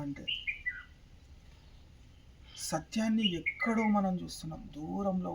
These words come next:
ఉన్న కొండలలో చూస్తున్నాం, సత్యాన్ని ఎక్కడో దూరం వెళ్ళి చూస్తున్నాం, కానీ సత్యం అంతా నీలోనే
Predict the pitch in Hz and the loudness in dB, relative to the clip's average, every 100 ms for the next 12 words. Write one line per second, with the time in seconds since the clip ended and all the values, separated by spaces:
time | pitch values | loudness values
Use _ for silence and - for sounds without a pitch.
0 | 165 - - - - - - - - - | -4 -8 -6 -6 -4 -6 -6 -6 -2 -2
1 | - - - - - - - - 156 160 | -4 -16 -20 -20 -20 -18 -4 -2 2 2
2 | 175 175 170 170 175 - - - - - | 4 4 2 0 -4 -6 -10 -16 -10 -8
3 | - - - - - - - - - - | -8 -12 -20 -10 -8 -8 -10 -10 -10 -10
4 | - - - - - 147 - 220 208 202 | -14 -16 -18 -14 -4 -4 0 2 4 4
5 | 196 - - - 1077 - - 1077 1077 - | 2 -2 -4 -6 -4 -4 -2 -4 -4 -14
6 | - - - - - 247 240 - - 175 | -20 -16 -16 -12 -2 2 2 0 -4 -2
7 | 233 233 220 196 196 175 - - 170 - | 2 4 4 2 0 -4 -8 -10 -10 -8
8 | - - - - 185 180 - - - - | -8 -6 -4 -2 2 4 2 -2 -4 0
9 | 214 190 180 185 196 185 165 165 170 170 | 2 2 2 0 0 0 -2 -4 -6 -6
10 | 170 | -8